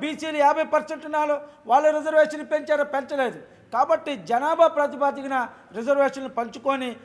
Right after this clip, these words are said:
మరి పెంచుకునేదానికి ఒక ఉద్యమ కార్యాచరణ తీసుకున్నాం. త్వరలో ఇప్పుడు ఆత్మీయ సమావేశం అయిన తర్వాత మరి విద్యార్థి, మరి యువజన జాగృతి, మరి జిల్లా రాష్ట్ర నాయకులు, మరి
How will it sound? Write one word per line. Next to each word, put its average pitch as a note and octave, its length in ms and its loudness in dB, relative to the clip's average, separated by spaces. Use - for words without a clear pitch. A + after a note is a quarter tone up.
మరి A#3+ 100 -4
పెంచుకునేదానికి B3+ 920 -4
ఒక G#3+ 140 -10
ఉద్యమ B3 340 -4
కార్యాచరణ B3 600 0
తీసుకున్నాం. C#4+ 440 -2
త్వరలో C#4 300 2
ఇప్పుడు C4+ 260 -2
ఆత్మీయ D4 280 -2
సమావేశం C4+ 440 -2
అయిన C#4+ 200 -4
తర్వాత C4+ 340 2
మరి C4 160 -2
విద్యార్థి, C#4 500 0
మరి B3+ 140 -4
యువజన C#4+ 280 0
జాగృతి, C4+ 440 0
మరి A#3 200 -6
జిల్లా C#4+ 220 2
రాష్ట్ర C4+ 300 2
నాయకులు, C#4 400 0
మరి B3+ 140 -2